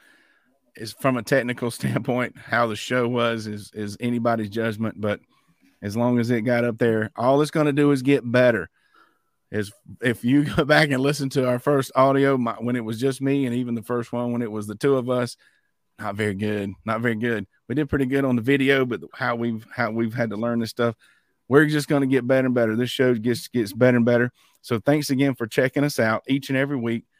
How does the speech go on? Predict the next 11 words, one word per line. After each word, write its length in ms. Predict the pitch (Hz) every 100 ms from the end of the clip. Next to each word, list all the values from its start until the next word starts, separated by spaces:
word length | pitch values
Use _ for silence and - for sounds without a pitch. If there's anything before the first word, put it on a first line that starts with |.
| _ _
Click, 300 | 147 147 127
subscribe, 680 | - 123 - 135 131 131 113
follow, 460 | - 135 135 131 131
especially 420 | - 131 - 123
on 160 | 117
YouTube. 540 | 120 131 - 139 131 117
Find 360 | 120 127 123 120 _ _ _
W 220 | 120 131
S 100 | 131
B 220 | - 131 127
N 260 | 127 120